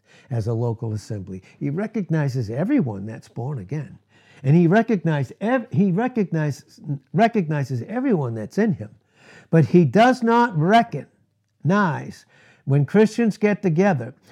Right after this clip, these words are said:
and it's not Christ and understanding his person and his work, he does not recognize it as a local assembly, even though they are owned of his and can't unown themselves,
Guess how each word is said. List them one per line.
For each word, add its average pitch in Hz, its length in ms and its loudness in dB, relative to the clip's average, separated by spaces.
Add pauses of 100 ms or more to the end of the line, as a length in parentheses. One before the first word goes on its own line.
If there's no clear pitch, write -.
(100)
and 151 180 0
it's 143 240 -4
not 156 580 -2 (200)
Christ 147 640 -2 (200)
and 135 140 -2
understanding 185 800 0
his 131 160 -2
person 185 480 -2
and 143 200 0
his 120 180 -4
work, 151 360 -2 (840)
he 165 180 4
does 165 360 4
not 214 280 2
recognize 147 720 0
it 135 140 0
as 127 160 -2
a 123 80 -2
local 120 400 -4
assembly, 101 560 -8
even 196 440 4
though 151 260 4
they 135 160 2
are 135 100 0
owned 180 380 4
of 110 120 0
his 117 240 -4
and 123 160 -4
can't 156 300 -2 (180)
unown 143 520 0
themselves, 120 680 -12